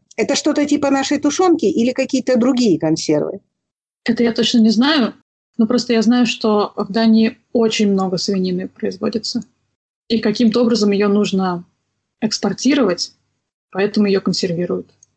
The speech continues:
Speaker 1: То есть сами вы её не едите?
Speaker 2: В Дании тоже едят достаточно много свинины, но дело в том, что здесь просто, ну, невероятное количество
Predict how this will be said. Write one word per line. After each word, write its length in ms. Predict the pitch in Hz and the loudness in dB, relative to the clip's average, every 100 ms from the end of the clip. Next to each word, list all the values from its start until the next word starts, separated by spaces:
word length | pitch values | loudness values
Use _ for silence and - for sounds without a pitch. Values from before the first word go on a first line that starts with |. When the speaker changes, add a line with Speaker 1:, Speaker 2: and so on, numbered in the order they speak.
| _ _ _ | _ _ _
Speaker 1:
То 100 | 233 | 0
есть 180 | 220 - | 0 0
сами 320 | 247 233 226 | 0 2 2
вы 140 | 202 220 | 4 2
её 240 | 202 214 | 4 4
не 280 | 214 214 220 | 4 4 2
едите? 440 | 208 190 - - _ _ _ _ _ _ | -2 -10 -8 -10 _ _ _ _ _ _
Speaker 2:
В 140 | 220 185 | -8 -2
Дании 300 | 226 262 277 | 2 2 4
тоже 260 | 277 214 | 2 2
едят 340 | 214 202 185 - | 2 0 -2 -2
достаточно 520 | 214 202 226 220 220 | -4 -2 -2 0 2
много 240 | 214 208 202 | 2 2 -2
свинины, 640 | - 202 240 302 190 - _ - | -2 2 4 4 0 -4 _ -4
но 300 | 202 214 208 | 0 0 0
дело 260 | 190 208 | 0 0
в 60 | 202 | 0
том, 160 | 247 226 | 0 0
что 520 | - 208 190 180 254 _ _ _ _ _ _ | 0 0 2 0 -4 _ _ _ _ _ _
здесь 320 | 220 - 220 214 | -10 -2 -2 0
просто, 420 | 214 - 208 190 | -4 -2 -2 0
ну, 180 | 208 214 | 2 4
невероятное 680 | 208 202 220 214 - 185 | 4 2 2 2 0 -4
количество 800 | 180 190 226 208 - 185 185 | 0 0 0 -2 -4 -6 -6